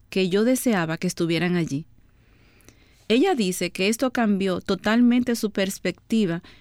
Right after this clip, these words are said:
mientras examinaba cómo era su vida de años atrás. Pero también dijo, ya como una mujer mucho mayor, "Me hubiese gustado haber sido capaz de mirar hacia atrás mucho antes. ¿Por qué he desperdiciado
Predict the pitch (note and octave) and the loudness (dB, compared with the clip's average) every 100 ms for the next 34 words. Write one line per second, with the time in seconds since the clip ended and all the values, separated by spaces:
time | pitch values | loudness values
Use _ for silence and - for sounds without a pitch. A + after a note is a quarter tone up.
0 | _ G3 G#3 G#3 G#3+ G#3+ - A3 A#3 A3+ | _ -2 0 0 -2 -4 -2 2 4 4
1 | A3+ F#3+ F3+ - G3+ G#3 G3+ G#3 G3 F3+ | 2 0 -2 0 2 2 0 -2 -2 -2
2 | A3 G#3 E3 D#3+ F3 D#3 D3 B2+ - - | 0 0 -2 -4 -6 -8 -8 -10 -12 -20
3 | _ _ - - - - - _ _ _ | _ _ -20 -20 -20 -20 -20 _ _ _
4 | _ A3 A3+ A3 G#3+ G#3 A3+ E4 G3+ E3 | _ 0 0 2 2 2 2 2 2 -2
5 | E3+ - - - _ F3+ G3+ C#4 A#3+ A3 | -8 -12 -18 -20 _ -6 -4 -2 0 2
6 | A3+ A#3 A3+ G#3+ G3+ G#3 G3+ F#3+ F3 D#3 | 2 2 2 0 -2 -4 -4 -4 -4 -6
7 | D#3 - - - - - - - _ _ | -8 -14 -20 -20 -20 -20 -20 -20 _ _
8 | F#3 G#3 F#3+ G#3+ C#4 D#4+ D4+ C#4+ - F3+ | -2 0 2 0 0 -2 -2 -4 -2 -2
9 | D#3+ E3 - F#3 F3+ G3+ - A#3+ A#3+ A#3+ | -2 -4 -4 -4 -2 -4 -4 -4 -4 -4
10 | G#3 - F3 E3+ - - F3 F#3 F3+ F3+ | -6 -4 -4 -4 -8 -8 -4 -2 0 -2
11 | F#3+ A3 A3+ G#3 F3 D#3+ E3+ - E3 F#3 | -2 -4 -6 -6 -6 -6 -8 -12 -6 -4
12 | G#3 A#3 F#3+ D#3 D3+ E3+ - _ _ _ | -2 0 0 -2 -4 -10 -20 _ _ _
13 | - - - _ - G3+ G3 A3 D#4 - | -20 -20 -20 _ -2 -2 0 0 0 0
14 | C#4+ C4+ C4 G#3 F3 D#3+ E3 | 2 2 0 0 0 -2 -4